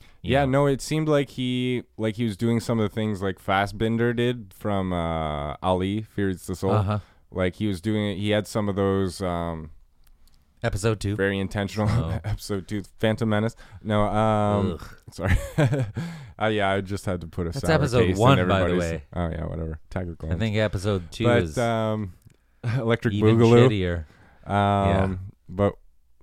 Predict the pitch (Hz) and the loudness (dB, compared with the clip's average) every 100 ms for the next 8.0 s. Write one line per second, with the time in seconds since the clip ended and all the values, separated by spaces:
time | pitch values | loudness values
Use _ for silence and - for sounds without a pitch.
0 | - 95 85 - - 82 80 82 82 82 | -12 -10 -10 -10 -8 -6 -4 -6 -4 -6
1 | 85 139 139 143 156 143 139 135 135 139 | -4 2 6 8 8 8 6 4 4 4
2 | 135 131 127 131 135 139 135 123 113 117 | 6 4 4 4 4 2 0 -2 0 2
3 | 113 117 - 107 - 104 101 92 - 101 | 2 0 -2 -6 -4 -6 -6 -6 -4 -2
4 | 101 - 95 - 85 - 90 - 98 90 | -2 -4 -8 -6 -8 -6 -8 -6 -6 -4
5 | 90 87 85 78 78 80 78 90 - - | -4 -2 -4 -4 -6 -6 -8 -10 -12 -6
6 | 101 92 85 90 110 120 107 92 98 101 | -4 -4 -4 0 6 8 8 6 6 4
7 | 104 113 87 117 110 101 95 90 87 69 | 4 2 2 2 2 0 0 0 -2 -4